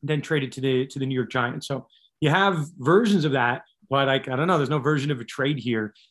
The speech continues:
It seems very complicated. So we're in the, the summer break of Formula One right now. And all of a sudden, like,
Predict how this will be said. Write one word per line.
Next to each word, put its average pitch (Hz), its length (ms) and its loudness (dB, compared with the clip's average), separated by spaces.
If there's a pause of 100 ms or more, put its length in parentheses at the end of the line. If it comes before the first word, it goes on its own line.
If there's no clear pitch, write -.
(120)
It 131 60 -6
seems 151 220 2
very 139 240 4
complicated. 117 580 -4
So 120 280 0 (300)
we're 147 120 2
in 160 80 4
the, 139 240 4
the 131 60 -2
summer 180 320 0
break 147 360 0
of 131 140 -4
Formula 139 320 -2
One 131 300 0
right 127 200 0
now. 147 340 0
And 135 100 0
all 131 100 -2
of 139 60 -4
a 131 40 -4
sudden, 131 260 -2
like, 120 200 -6